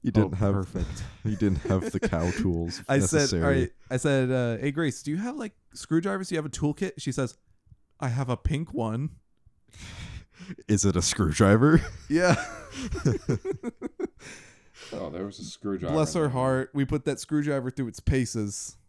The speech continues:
Speaker 3: Tell you that much.
Speaker 1: <laughs>
Speaker 2: At
Speaker 1: It was
Speaker 2: Pace
Speaker 1: worn down.
Speaker 2: University.
Speaker 1: No.
Speaker 2: Thank you
Speaker 3: No,
Speaker 2: so
Speaker 3: it did
Speaker 2: much.
Speaker 3: not get worn down, but,
Speaker 1: Uh,
Speaker 3: you know, we did.
Speaker 1: also, uh, <laughs> honor-, uh, honorable mention to the, to the frickin' Hogwarts that we passed by.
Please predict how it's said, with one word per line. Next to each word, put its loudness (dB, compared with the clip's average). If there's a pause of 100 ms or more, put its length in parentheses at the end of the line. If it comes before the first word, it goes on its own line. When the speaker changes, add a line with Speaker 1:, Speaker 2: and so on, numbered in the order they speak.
(100)
Speaker 3:
Tell -4
you -2
that 2
much. -4
Speaker 1:
<laughs> 0 (280)
Speaker 2:
At -4
Speaker 1:
It 4
was 4
Speaker 2:
Pace -4
Speaker 1:
worn 2
down. 2
Speaker 2:
University. -2 (840)
Speaker 1:
No. -8
Speaker 2:
Thank -8
you -10
Speaker 3:
No, -2
Speaker 2:
so 2
Speaker 3:
it 0
did 0
Speaker 2:
much. -4
Speaker 3:
not -2
get -6
worn -6
down, -8
but, -6
Speaker 1:
Uh, 0
Speaker 3:
you -6
know, -14
we -4
did. 0
Speaker 1:
also, -2 (220)
uh, -2 (1300)
<laughs> -2 (880)
honor-, -8
uh, -8 (120)
honorable -6
mention -4
to -4
the, -8 (180)
to -8
the -4 (260)
frickin' -4
Hogwarts -4
that -6
we -6
passed -4
by. -4